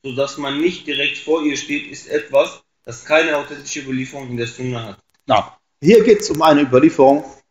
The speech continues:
Speaker 2: in dem es heißt, dass man die, äh, Sutra etwas nach links und etwas nach rechts macht.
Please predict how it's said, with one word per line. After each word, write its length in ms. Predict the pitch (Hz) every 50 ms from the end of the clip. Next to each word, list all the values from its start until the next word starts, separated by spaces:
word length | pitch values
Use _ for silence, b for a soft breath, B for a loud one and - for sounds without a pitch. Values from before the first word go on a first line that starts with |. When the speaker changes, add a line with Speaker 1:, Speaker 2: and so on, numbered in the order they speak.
| _ -
Speaker 2:
in 120 | 117 113
dem 160 | 139 147 147
es 180 | 143 139 - -
heißt, 260 | 147 151 151 - -
dass 160 | 131 - -
man 300 | 135 131 131 131 127 127 - _ _ _ _ _ -
die, 160 | 120 117 120 120 120
äh, 200 | 127 117 113 110
Sutra 440 | - - 190 175 - 143 151 - 175
etwas 360 | 170 - - 156 139 - -
nach 160 | 143 - -
links 320 | 120 131 151 165 156 -
und 80 | - 160
etwas 360 | 165 - - 147 127 - -
nach 220 | 123 123 117 - -
rechts 380 | 127 123 - - - - - _
macht. 200 | - 104 - _